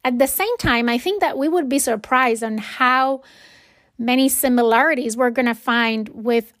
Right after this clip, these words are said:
others people's definition of intentional living or their definition of what living their best lives look for them. Our journeys might look different,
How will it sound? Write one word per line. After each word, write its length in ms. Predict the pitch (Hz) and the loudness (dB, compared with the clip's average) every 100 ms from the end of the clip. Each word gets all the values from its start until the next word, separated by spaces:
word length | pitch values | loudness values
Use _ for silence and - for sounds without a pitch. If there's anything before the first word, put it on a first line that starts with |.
| - | 0
others 340 | 294 370 - | 2 2 -2
people's 420 | - 233 233 226 | -6 -2 0 0
definition 840 | 220 233 233 220 254 - 214 214 - | 0 -4 -4 -4 -4 -2 -6 -6 -6
of 500 | 240 233 220 208 - _ _ _ _ | 0 2 2 -2 -14 _ _ _ _
intentional 720 | 233 233 - 269 254 226 208 | -6 -4 -2 -2 -2 -2 -2
living 420 | 208 202 202 214 _ | -4 -4 -8 -10 _
or 500 | - 302 320 247 226 | 0 4 6 4 2
their 200 | 226 233 | 0 0
definition 760 | 240 262 247 247 226 226 247 233 | 2 0 0 -6 -4 -4 -6 -6
of 260 | 233 226 214 | -4 -4 -4
what 340 | 214 220 - | -4 -4 -4
living 380 | 233 240 262 262 | -2 0 0 0
their 160 | 247 240 | 0 0
best 380 | 214 208 226 | -2 -4 -4
lives 400 | 220 202 208 208 | -6 -4 -4 -6
look 340 | 220 220 247 247 | -4 2 0 0
for 240 | - 208 | -10 -8
them. 380 | 214 - 247 330 _ _ _ _ _ _ _ _ _ _ _ _ - | -6 -8 -8 -18 _ _ _ _ _ _ _ _ _ _ _ _ -4
Our 140 | 254 269 | 2 2
journeys 500 | 247 302 381 415 - | 2 2 2 -4 -2
might 200 | 285 269 | -2 2
look 340 | 254 247 - | 2 2 -2
different, 600 | - 247 - - 202 - | -2 -2 -4 -10 -10 -16